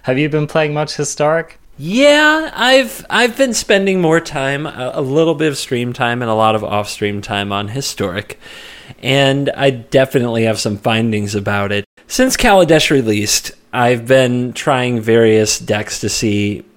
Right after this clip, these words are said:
Speaker 2: where Kaladesh stacks up with current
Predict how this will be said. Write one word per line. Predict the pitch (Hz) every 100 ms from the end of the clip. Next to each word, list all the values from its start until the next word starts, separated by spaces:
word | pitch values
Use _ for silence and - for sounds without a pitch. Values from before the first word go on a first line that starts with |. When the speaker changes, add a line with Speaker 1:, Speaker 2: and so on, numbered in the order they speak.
| _
Speaker 2:
where | 107 104 120 120 123
Kaladesh | 123 - 113 110 110 110 -
stacks | - 104 104 - -
up | 101 107 110
with | 104 - -
current | - 110 101 101 104 - - -